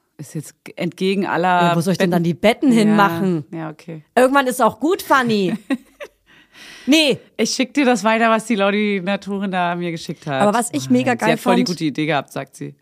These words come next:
Speaker 2: Okay. Beim, äh, beim zweiten Kind fand ich's aber am allergeilsten, einfach ein Beistellbett zu haben, was offen ist, mit Rollen, dass man's gegebenenfalls auch in ein anderes Zimmer rollen kann, aber trotzdem zumachen kann.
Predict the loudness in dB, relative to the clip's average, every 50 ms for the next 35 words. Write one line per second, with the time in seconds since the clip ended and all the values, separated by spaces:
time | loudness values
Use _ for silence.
0 | _ -8 -6 -2 -2 -2 -2 -4 -8 _ _ _ _ _ _ _ _ _ _ 2
1 | 2 2 2 0 2 0 0 2 2 0 2 0 0 0 0 -4 -4 -2 -4 -2
2 | -2 -2 -2 -2 -4 -4 -4 -4 -4 -4 -4 -4 -6 -6 -6 -8 -10 -6 -6 -4
3 | -4 -4 -4 -2 -4 -4 -4 -6 -6 -6 -6 -8 -4 -4 -4 -2 -2 -4 -6 -6
4 | -6 _ -4 -4 -4 -4 -4 -4 -4 -6 -8 -10 -16 -18 -20 _ _ _ _ _
5 | _ _ _ 0 0 2 2 0 0 0 2 0 0 0 0 -2 -4 -6 _ _
6 | _ -12 -8 -6 -4 -4 -4 -6 -6 -8 -16 _ _ -10 -6 -4 -4 -4 -2 -4
7 | -4 -4 -4 -4 -4 -2 -2 -2 -4 -4 -4 -6 -4 -2 -2 -2 0 0 -2 -4
8 | -2 -4 -6 -6 -6 -4 -6 -6 -6 -4 -6 -8 -4 -2 0 2 2 4 2 0
9 | -2 -6 -12 -12 -8 -8 -6 -6 -8